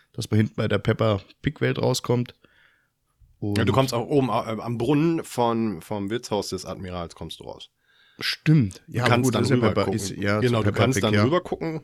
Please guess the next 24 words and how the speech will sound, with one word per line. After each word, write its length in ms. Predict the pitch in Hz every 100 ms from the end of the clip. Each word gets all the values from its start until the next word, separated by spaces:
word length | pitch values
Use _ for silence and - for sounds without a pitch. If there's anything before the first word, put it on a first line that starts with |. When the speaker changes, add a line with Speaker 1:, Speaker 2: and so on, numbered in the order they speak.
| -
Speaker 2:
zu 120 | -
Peppa 300 | 139 147 -
Pig, 280 | - 143 -
richtig, 400 | 110 - 127 123
aber 240 | 98 101
da 340 | 98 98 98 95
musst 280 | 95 - -
du 80 |
noch 180 | 98 95
mal 380 | 95 92 92 82 _ _ -
ein 60 |
bisschen 240 | 90 - 85
laufen, 320 | 78 78 78
bis 140 | -
du 80 | -
dahin 240 | 71 73 65
gehst. 260 | 67 - _ _ _ _ _ _ _ _ _ _
Bis 100 | -
du 60 | 78
da 200 | 78 76
bist, 240 | 65 -
so. 100 | -
Speaker 1:
Richtig. 380 | 107 101 98 - - - -
<laughs> 100 | 107